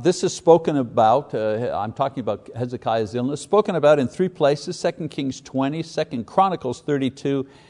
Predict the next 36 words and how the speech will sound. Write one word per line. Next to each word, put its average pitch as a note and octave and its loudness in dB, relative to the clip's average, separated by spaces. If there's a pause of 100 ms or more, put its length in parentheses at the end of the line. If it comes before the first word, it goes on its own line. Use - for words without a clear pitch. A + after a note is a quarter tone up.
(160)
and C3 -2
First D3 -4
Samuel's B2 0
thirty-eight, G#2+ -2
but G2 -4
I'm C3+ -4
gonna C#3+ -4
read B2 -2
out G#2 2
of F#2+ -6 (420)
Second D3+ -2
Kings C#3 -2
twenty. D3 -4 (720)
Uh, C3+ 6
the B2 0
author G3+ 6
here E3 2
simply G#3+ -2
states C3 0
that A#2+ 0
Hezekiah E3+ 2
became C3 -2
mortally D3+ 2
ill, A#2+ -2 (580)
and B2+ 0
at C3+ -2
this G#3 -2
time C3 -2
he's B2+ -4
about A#2 0
thirty-nine B2+ 0
or A#2 -2
forty B2 0
years A2 -2
of G#2+ -6
age. A#2+ -2